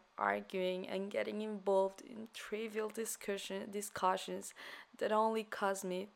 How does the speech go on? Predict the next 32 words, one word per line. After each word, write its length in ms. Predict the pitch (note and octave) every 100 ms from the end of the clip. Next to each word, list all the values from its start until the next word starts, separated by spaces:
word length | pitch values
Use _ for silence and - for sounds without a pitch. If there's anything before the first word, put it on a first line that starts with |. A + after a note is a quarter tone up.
| _ -
to 180 | - G3+
lower 720 | G3 F#3 F3 F3 F3 E3+ E3+
my 320 | F3 F3 F3 -
energy 640 | E3+ E3 D#3+ - E3 E3 - - - _
and 280 | F#3+ F3+ F3
bring 240 | F#3 F3+
me 80 | F3
stress 580 | - - F3+ F3 - -
in 140 | F#3+ F3
a 80 | E3+
rough 340 | E3+ F#3 -
time? 460 | - G#3+ A3+ A#3+ C4+ - _ _ _ _ _ -
I 220 | F#3 F3+ F3 _ _ -
don't 300 | E3+ F3+ G#3
think 200 | - -
so. 140 | - - - - _ _ - - - - - _
At 260 | G#3 G3+ -
the 220 | G3 G3
end, 300 | F#3+ G3 G3+ -
our 160 | - G3+
head 360 | G3 - G#3 G3
is 300 | G#3+ - - - -
filled 480 | G#3+ G3 F#3+ F#3 F#3+ - _
with 220 | G3 G3
negative 580 | F#3 F#3 F#3 F#3 F#3+ -
thoughts 380 | G#3 F#3 F#3+ - -
that 120 | G#3
absorb 580 | G3 G3 - G#3 G3+ G#3 - _ -
all 300 | A3 A3 G#3
of 140 | G3
our 240 | F#3+ F#3+ -
energy, 600 | G3 G#3 G#3 G#3 F#3+